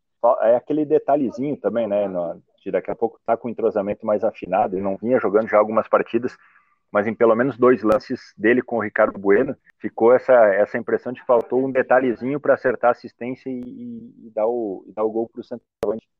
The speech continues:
Mas no, eu acho que no, no segundo tempo eles são laterais com características diferentes, né? O Michel Macedo é mais experiente, mais rodado, é um jogador que, que recompõe melhor defensivamente. O Paulo Henrique é mais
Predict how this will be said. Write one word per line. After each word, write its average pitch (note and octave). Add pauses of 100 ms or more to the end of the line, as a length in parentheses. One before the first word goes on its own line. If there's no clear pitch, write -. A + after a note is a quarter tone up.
(120)
Mas - (140)
no, G2+
eu G#2
acho G#2+
que C3+
no, A#2
no G#2
segundo A#2+
tempo D#3+
eles B2
são C#3+
laterais G#2+
com C#3
características A#2+
diferentes, -
né? E2+
O E2+
Michel F2+
Macedo G#2 (420)
é -
mais G#2+
experiente, A#2+
mais -
rodado, G2+
é F#2+
um F#2
jogador F#2+
que, F#2+ (600)
que F#2+ (100)
recompõe A2
melhor G2+
defensivamente. G2+
O -
Paulo A#2
Henrique G#2+
é A#2
mais A#2